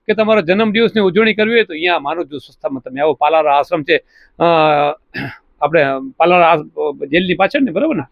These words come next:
ત્યાં આશ્રમ પણ પછી આપણે રીતુબેન વર્મા, હું તો ઘણી વખત જઈ આવ્યો છું. રીતુબેન વર્મા એક સામાજિક કાર્યકર્તા છે અને સમગ્ર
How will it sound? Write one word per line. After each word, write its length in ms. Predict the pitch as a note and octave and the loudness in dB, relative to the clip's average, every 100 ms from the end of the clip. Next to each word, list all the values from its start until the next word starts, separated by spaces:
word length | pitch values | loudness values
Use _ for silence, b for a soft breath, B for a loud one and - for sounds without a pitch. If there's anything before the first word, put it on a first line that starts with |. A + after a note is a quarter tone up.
| B B B - | B B B -2
ત્યાં 260 | F#3+ F3+ | 2 2
આશ્રમ 240 | E3+ A3 G#3+ | 2 2 0
પણ 160 | G#3 | 0
પછી 220 | G3 - | -2 0
આપણે 200 | A3 G#3+ | 2 2
રીતુબેન 340 | F#3 F3+ G3+ G#3 | 2 2 0 2
વર્મા, 240 | G#3 G#3 | 0 0
હું 100 | G3 | -2
તો 100 | G#3 | -2
ઘણી 220 | E3+ G3+ | 0 2
વખત 180 | G#3+ G3+ | 2 0
જઈ 160 | D3 G3 | 2 2
આવ્યો 180 | G#3+ F#3+ | 2 2
છું. 120 | A3 | 0
રીતુબેન 380 | F3+ G#3+ G#3+ G#3 | -2 -2 -2 0
વર્મા 340 | G#3 A3 E3+ - b b b | 0 2 -2 -4 b b b
એક 120 | F#3+ | -8
સામાજિક 440 | F#3+ F#3+ G3+ G3 - | -2 0 0 -2 -2
કાર્યકર્તા 460 | F3+ G3+ A3 A3 | 0 0 0 -2
છે 140 | A3 A#3+ | 0 2
અને 340 | G#3 G#3 A3+ D#3 _ _ _ | 2 2 0 -2 _ _ _
સમગ્ર 500 | - F#3+ B3+ B3+ A3 | -2 2 4 4 2